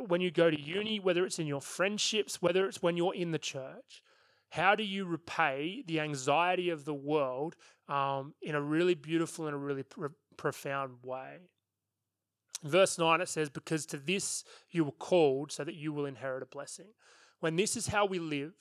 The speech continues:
when we get the vertical right, when we love each other, when we guard each other, um, when we are compassionate and humble, when we are sympathetic, when we repay evil and insult with bless-, with blessing,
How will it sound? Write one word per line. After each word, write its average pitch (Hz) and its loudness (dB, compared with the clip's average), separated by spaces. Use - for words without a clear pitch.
when 165 -6
we 160 -2
get 175 0
the 220 -2
vertical 165 2
right, 147 0
when 160 -6
we 160 2
love 156 2
each 185 -6
other, 147 -4
when 175 -6
we 160 -6
guard 165 0
each 160 -8
other, 143 -8
um, 151 0
when 170 -2
we 170 4
are 165 4
compassionate 185 -2
and 180 -8
humble, 151 -4
when 160 0
we 160 -2
are - -2
sympathetic, 165 -2
when 165 2
we 170 4
repay 196 2
evil 220 2
and 165 -2
insult 185 0
with 156 -4
bless-, 156 -2
with 156 0
blessing, 156 -2